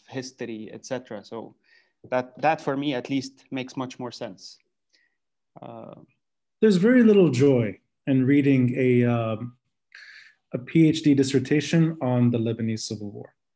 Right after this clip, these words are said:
Speaker 2: even though that's where you need to fact check. And I, I want to emphasize this, not to sort of, sort of trash talk academ-, academia too much here, but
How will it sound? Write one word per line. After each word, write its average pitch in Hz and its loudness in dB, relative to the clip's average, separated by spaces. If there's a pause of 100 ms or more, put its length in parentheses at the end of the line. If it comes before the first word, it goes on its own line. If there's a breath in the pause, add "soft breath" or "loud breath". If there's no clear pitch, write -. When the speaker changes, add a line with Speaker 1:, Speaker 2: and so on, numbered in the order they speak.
(440)
Speaker 2:
even 175 4
though 160 6
that's 151 0
where 135 2
you 135 0
need 139 2
to 135 -2
fact 151 -6
check. - -14 (760 soft breath)
And 135 -4
I, 139 -2 (220)
I 131 -10
want 160 0
to 147 -2
emphasize 127 -2
this, 117 -6
not 127 -4
to 117 -8
sort 113 -8
of, 104 -12 (560)
sort 113 -18
of 110 -20
trash 117 -8
talk 107 -12
academ-, 117 -12
academia 117 -10
too - -16
much 185 -8
here, - -18 (480 soft breath)
but 117 -6